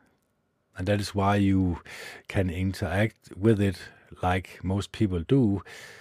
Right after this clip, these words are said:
uh, by actually showing, uh, love and kindness to this little animal. And this, mm, we have very difficulty doing when we meet other human beings.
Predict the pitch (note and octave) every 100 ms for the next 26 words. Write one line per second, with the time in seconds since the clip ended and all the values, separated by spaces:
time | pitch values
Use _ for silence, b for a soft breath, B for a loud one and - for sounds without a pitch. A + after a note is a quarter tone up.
0 | B B - F#2 G#2+ G2 G#2+ - G2+ F#2+
1 | - B2+ A2+ G2 F2+ E2+ B B B B
2 | - - F2+ G2 G2 F2 G#2 G#2+ G#2 F2+
3 | E2 - F#2+ F#2+ F#2 - F2+ F2 F2 G#2+
4 | F2 C#2 - - _ _ _ _ _ _
5 | B B B B B - G#2+ A2 F#2+ F2+
6 | - C#3+ C3+ - - B B B - E2
7 | E2 D#2+ - - - _ _ _ _ A#2
8 | A2 A2 A#2 A#2+ G#2 A2 - - A2+ G2
9 | - G#2+ F#2+ F2+ B B B _ _ _
10 | - - F2+ A#2+ A2 F#2+ G2 F2 F#2+ F#2
11 | F#2+ F#2 G#2 - - F#2 G#2 F2 F#2+ E2
12 | G2 F#2 C#2+ - -